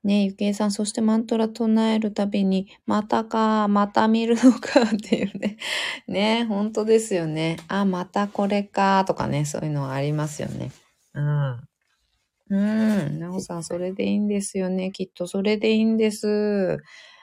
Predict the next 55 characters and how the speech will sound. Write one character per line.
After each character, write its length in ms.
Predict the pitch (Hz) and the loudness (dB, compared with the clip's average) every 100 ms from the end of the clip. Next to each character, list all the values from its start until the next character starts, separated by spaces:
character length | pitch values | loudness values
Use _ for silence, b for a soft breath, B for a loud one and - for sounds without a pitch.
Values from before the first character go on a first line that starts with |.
| B | B
も 240 | - 196 196 | -4 0 0
う 40 | |
そ 180 | 190 196 | -2 -4
れ 140 | 196 | -2
で、 500 | 196 202 196 190 - - _ _ _ - | 0 2 2 0 -4 -20 _ _ _ -6
も 100 | 202 | -4
う 20 | |
そ 160 | - | -2
れ 120 | 185 196 | -2 2
の 200 | 196 196 | 0 0
繰 160 | 202 | -2
り 200 | 196 196 | -2 -2
返 260 | - 185 190 | -2 0 0
し、 120 | - | -2
同 120 | 190 208 240 | 0 2 2
じ 180 | 247 277 | -2 -6
こ 180 | - 277 | -6 -8
と 260 | - 285 | -4 -2
を 60 | 277 | -2
繰 140 | - 269 | -2 -6
り 140 | 269 | -6
返 260 | - 277 262 | -4 -4 -4
し 100 | - | -4
て 180 | 254 | -4
る 100 | 247 | -2
よ 200 | 254 247 | 0 0
う 40 | 247 | -2
で、 340 | 254 277 - - | 0 0 0 -6
か 160 | - | -8
す 220 | 202 - | -4 0
っ 20 | 220 | -2
て、 640 | 220 _ - 175 - - _ | -4 _ 2 2 2 -6 _
か 200 | - 180 | -10 -6
す 200 | - 202 | -2 0
り 140 | 202 | 0
な 160 | 196 190 | 0 2
が 140 | 175 156 | 0 0
ら 260 | 135 - _ _ _ | -2 -8 _ _ _
登 360 | - 147 147 151 | -2 0 0 -2
っ 20 | |
て 200 | 147 143 | -2 -2
い 40 | 135 | -2
っ 60 | |
て 260 | - - 123 | -6 -2 0
る 100 | 123 | 0
だ 120 | 127 | -4
け 160 | - 127 | -4 -4
な 120 | 120 | -4
の 140 | - | -6
で、 220 | - - - B B B B B B _ | -6 -8 -12 B B B B B B _
大 220 | - 123 | -10 -6
丈 140 | 120 120 | -6 -6
夫 120 | 117 | -6
で 520 | 113 117 104 - - | -4 -4 -6 -6 -8
す。 220 | - - | -8 -12